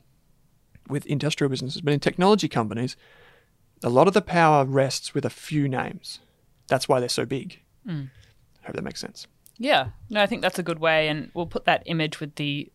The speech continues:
Speaker 2: the five forces analysis in the show notes because it's a good diagram. So if you have a company that you're researching and interested in,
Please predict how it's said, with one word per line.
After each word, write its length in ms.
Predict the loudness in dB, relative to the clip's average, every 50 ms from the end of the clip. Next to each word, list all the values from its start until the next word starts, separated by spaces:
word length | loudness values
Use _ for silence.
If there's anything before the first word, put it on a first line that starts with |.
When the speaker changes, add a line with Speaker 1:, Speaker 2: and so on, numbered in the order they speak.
| _ _
Speaker 2:
the 60 | -16 -6
five 280 | -2 0 0 0 0
forces 440 | -2 -4 -6 -6 -6 -6 -8 -8 -6
analysis 720 | -4 -2 -2 -2 -2 -4 -6 -10 -10 -10 -8 -10 -10 -10 -4 -2
in 180 | 0 0 0 0
the 60 | -2
show 240 | -2 0 0 0 2
notes 300 | 0 -2 -4 -4 -8 -10
because 440 | -10 -8 -8 -6 -6 -6 -6 -8 -10 -14 -20 -20 -20 _ _
it's 180 | -10 -8 -6 -6
a 60 | -6
good 260 | -4 -6 -6 -8 -10 -18 _ _ _ _ _ _ _ _ _ _
diagram. 560 | -2 2 4 4 4 4 2 0 0 0 -2 -4
So 140 | -4 -4
if 160 | -4 -4 -6 -6
you 100 | -4 0
have 160 | 2 2 2
a 40 | 2
company 400 | 0 -2 -4 -4 -4 -6 -6 -4
that 180 | -4 -4 -4 -2
you're 220 | -2 -2 -2 0 0
researching 500 | 0 0 0 0 -2 -6 -6 -6 -6 -6
and 80 | -4 -4
interested 440 | -4 -4 -4 -6 -8 -8 -8 -4 -4
in, 180 | -4 -4 -4